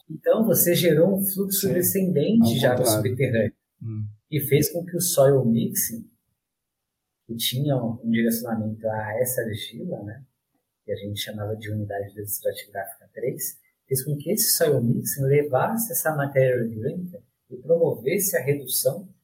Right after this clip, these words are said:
Speaker 1: também em níveis hidroestratigráficos, em unidades hidro-, hidroestratigráficas mais profundas, né?
Speaker 2: Abaixo da argila,
Speaker 1: Então, a
Speaker 2: porque
Speaker 1: argila, abaixo da argila. Então, a argila que foi uma dificuldade entrar em investigação,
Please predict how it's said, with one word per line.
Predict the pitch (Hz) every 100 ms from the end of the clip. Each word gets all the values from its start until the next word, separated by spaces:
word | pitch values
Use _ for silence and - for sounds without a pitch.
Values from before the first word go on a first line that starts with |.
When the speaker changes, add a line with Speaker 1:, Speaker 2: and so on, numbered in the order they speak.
| _
Speaker 1:
também | - - 127 143 180
em | 165
níveis | 170 156 147
hidroestratigráficos, | 143 135 135 - 127 120 - 113 165 - - - _ _
em | 117
unidades | 135 120 131 208 190
hidro-, | 170 147 143 -
hidroestratigráficas | 131 127 131 131 123 - 127 127 170 -
mais | 160 -
profundas, | 180 180 143 139 - 101 -
né? | -
Speaker 2:
Abaixo | 104 104 120 113
da | 127
argila, | 123 107 113
Speaker 1:
Então, | 104
a | 160 151
Speaker 2:
porque |
Speaker 1:
argila, | 120 110 160 180 180 - - _ _ _
abaixo | 143 123 127 123
da | 143
argila. | 170 175 170 -
Então, | - 156
a |
argila | 147 131 - 113
que |
foi | 202
uma | 190
dificuldade | 180 - 156 135 143 123
entrar | 123 127
em | 127
investigação, | 117 - - - 156 185 226 -